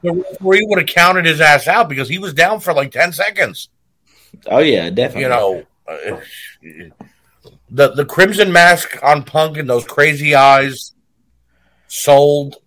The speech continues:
Speaker 1: perfectly. Um, the, um, the, the fans booing kinda blew my mind.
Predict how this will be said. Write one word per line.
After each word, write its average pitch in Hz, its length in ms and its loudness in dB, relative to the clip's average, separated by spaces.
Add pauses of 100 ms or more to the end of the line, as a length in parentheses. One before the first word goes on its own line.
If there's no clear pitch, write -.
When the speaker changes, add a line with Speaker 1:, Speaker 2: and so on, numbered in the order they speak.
(100)
Speaker 1:
perfectly. 131 840 -4 (580)
Um, 107 680 -2
the, 123 340 -4
um, 117 520 0 (260)
the, 123 440 -12
the 113 380 -12
fans 190 400 2
booing 156 400 -2
kinda 156 300 0
blew 139 200 -8
my 135 140 -2
mind. 117 400 -4